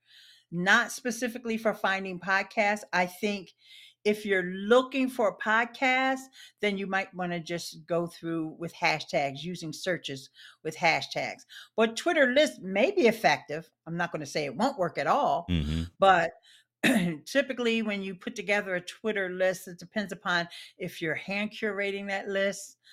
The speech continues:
Speaker 1: But I'll tell you the best way, if you're looking for podcasts, the best way to find podcasts on Twitter is to follow each and every one of the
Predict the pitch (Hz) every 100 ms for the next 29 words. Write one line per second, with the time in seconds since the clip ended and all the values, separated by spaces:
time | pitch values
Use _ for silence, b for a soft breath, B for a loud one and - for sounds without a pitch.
0 | B B B 170 165 214 - 311 277 214
1 | 170 208 240 - 202 156 190 262 339 339
2 | 349 330 - 277 - 240 233 - 147 -
3 | 120 _ - 269 285 - 269 185 147 -
4 | b b b 170 - 170 160 - 208 208
5 | 220 220 214 185 214 214 226 233 B B
6 | B - 165 - 151 - 175 185 202 214
7 | 214 202 214 233 185 165 180 185 208 226
8 | 185 180 180 165 156